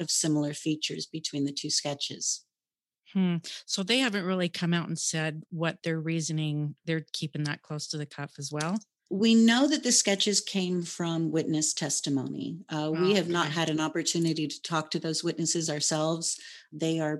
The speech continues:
Speaker 1: pretty well locked down and not talking publicly. But,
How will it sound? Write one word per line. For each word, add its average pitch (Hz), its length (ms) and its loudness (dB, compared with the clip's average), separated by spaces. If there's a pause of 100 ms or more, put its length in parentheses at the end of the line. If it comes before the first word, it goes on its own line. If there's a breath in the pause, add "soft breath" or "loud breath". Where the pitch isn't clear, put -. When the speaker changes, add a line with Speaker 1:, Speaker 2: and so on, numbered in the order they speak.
Speaker 1:
pretty 170 240 0
well 156 240 0
locked 151 420 -2
down 151 380 2
and 147 220 2
not 165 340 0
talking 139 400 -2
publicly. 139 720 -6 (420 loud breath)
But, 175 360 0